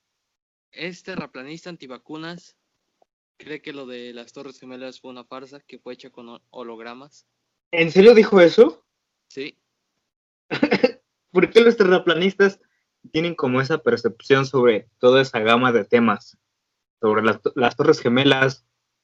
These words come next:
Speaker 2: eh, ¿qué más? La, las antivacunas. O sea, ¿por qué necesariamente necesitan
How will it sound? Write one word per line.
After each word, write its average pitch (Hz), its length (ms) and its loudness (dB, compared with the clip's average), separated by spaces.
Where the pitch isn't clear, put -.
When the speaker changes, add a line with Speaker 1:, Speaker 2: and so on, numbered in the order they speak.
Speaker 2:
eh, 104 340 -8
¿qué 139 80 0
más? 139 280 0
La, 117 280 4
las 117 240 2
antivacunas. 131 840 -2
O - 60 -4
sea, 131 120 -2
¿por 143 160 0
qué 170 100 6
necesariamente 160 680 4
necesitan 127 760 -4